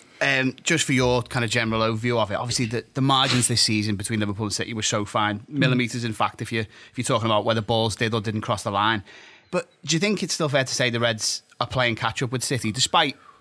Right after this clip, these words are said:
Speaker 1: you know, the, the one point gap and Liverpool going further in the Champions League? In terms of squad depth, would you say City still have the edge and, and therefore do, do the Reds not need a little bit of outlay to catch up?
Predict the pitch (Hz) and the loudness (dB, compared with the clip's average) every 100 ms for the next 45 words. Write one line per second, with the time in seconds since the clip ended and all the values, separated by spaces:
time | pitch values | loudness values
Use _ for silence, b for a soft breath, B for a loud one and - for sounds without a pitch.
0 | 107 127 101 101 104 107 117 117 110 113 | -8 -6 -4 -4 -4 -2 2 4 4 0
1 | 104 110 101 - 101 98 B B 113 104 | 0 0 0 -2 -2 -4 B B -4 -2
2 | 110 117 107 117 110 113 107 113 107 117 | 2 2 2 2 2 0 0 0 0 0
3 | 117 120 98 - B B B B - 523 | 2 2 0 -6 B B B B -12 -12
4 | - 135 160 151 127 - 135 120 104 123 | -2 0 2 2 2 0 4 2 2 -2
5 | 117 - - - 117 113 117 107 - 113 | -2 -6 -10 -6 -2 0 2 2 0 0
6 | 110 127 113 110 107 113 110 110 107 - | 0 2 2 2 2 0 0 0 0 0
7 | 123 117 113 110 - 120 113 113 104 _ | -2 2 2 2 0 0 0 -2 -4 _
8 | - 113 113 101 113 120 113 113 117 120 | -6 -2 -2 0 0 2 0 0 0 2
9 | 113 117 120 123 107 - 110 - 120 | 2 2 2 0 0 -2 -2 -2 -4